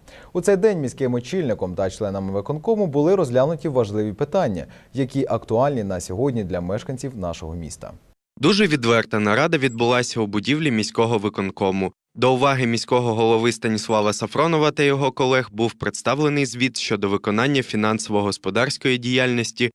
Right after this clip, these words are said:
Speaker 2: комунальними підприємствами нашого міста. За результатами першого півріччя дві тисячі чотирнадцятого року підприємство отримало вісімдесят один відсоток доходів від запланованих.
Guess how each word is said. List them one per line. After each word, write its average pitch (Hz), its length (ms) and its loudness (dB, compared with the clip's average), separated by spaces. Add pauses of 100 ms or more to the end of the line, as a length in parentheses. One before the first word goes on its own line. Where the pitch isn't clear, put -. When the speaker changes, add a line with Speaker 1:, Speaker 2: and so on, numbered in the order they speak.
Speaker 2:
комунальними 127 640 2
підприємствами 117 880 0
нашого 104 460 0
міста. 95 460 -6 (280)
За 123 160 0
результатами 135 680 0
першого 131 420 0
півріччя 127 500 -2
дві 104 160 -4
тисячі 107 320 -4
чотирнадцятого 110 840 -2
року 151 340 0 (160)
підприємство 127 640 0
отримало 135 500 0
вісімдесят 110 640 -2
один 135 260 -2
відсоток 123 500 -2
доходів 113 520 0
від 120 180 -4
запланованих. 98 880 -2